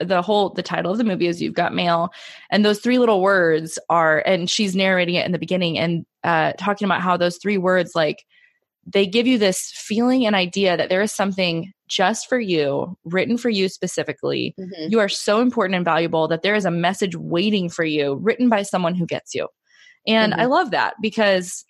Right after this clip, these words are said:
Speaker 1: like, that's true. That's true that there is a message for us written by someone who gets us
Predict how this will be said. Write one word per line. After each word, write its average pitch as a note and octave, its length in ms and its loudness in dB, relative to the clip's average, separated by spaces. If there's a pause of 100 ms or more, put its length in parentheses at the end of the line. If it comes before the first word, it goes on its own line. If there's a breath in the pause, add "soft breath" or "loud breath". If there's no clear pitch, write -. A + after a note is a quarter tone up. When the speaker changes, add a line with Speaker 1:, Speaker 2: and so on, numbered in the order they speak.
Speaker 1:
like, F3+ 240 0 (240)
that's A#3+ 340 -4
true. G#3+ 600 0
That's B3 300 -2
true A#3+ 440 0
that F#3 240 2 (400 loud breath)
there A3+ 240 2
is C#4+ 180 4
a B3 80 4
message F3+ 420 0
for F#3+ 140 0
us F3 180 -2
written G3 180 0
by F#3 120 2
someone F#3 320 0
who F3+ 320 -2
gets F#3 420 0
us - 400 -4